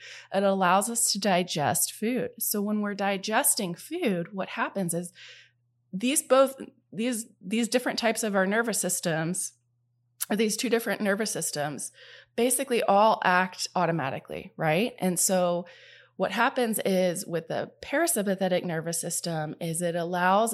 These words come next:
us to relax our muscles, calm our nervous system, decrease our heart rate, decrease our blood pressure, and decrease the overall threat that our body is experiencing when we're in the sympathetic nervous system.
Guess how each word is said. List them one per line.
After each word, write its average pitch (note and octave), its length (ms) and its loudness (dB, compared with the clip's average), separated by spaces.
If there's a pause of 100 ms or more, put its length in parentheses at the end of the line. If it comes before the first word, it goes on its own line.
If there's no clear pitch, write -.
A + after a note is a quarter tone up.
(140)
us F3 500 4
to E3 460 -2
relax B3+ 560 -2
our B3+ 160 0
muscles, A3+ 680 -2
calm B3 340 -2
our B3+ 140 2
nervous G#3+ 320 0
system, G3+ 400 -4
decrease A#3 520 -4
our A3+ 120 -2
heart F3 280 -2
rate, F3 320 -2 (380)
decrease A3 640 -4
our A#3 460 4
blood E3+ 240 0
pressure, D#3 640 -4 (460)
and F3+ 180 0
decrease A3 560 0
the G3 160 -2
overall F3+ 640 0 (220)
threat D#3 500 0
that D#3+ 140 0
our D#3 120 -2
body D3 800 -4
is D#3 340 -6
experiencing D#3+ 640 -6
when D#3 120 -6
we're D#3 160 -6
in - 420 -8
the D#3 100 -8
sympathetic - 600 -6
nervous - 280 -8
system. - 420 -10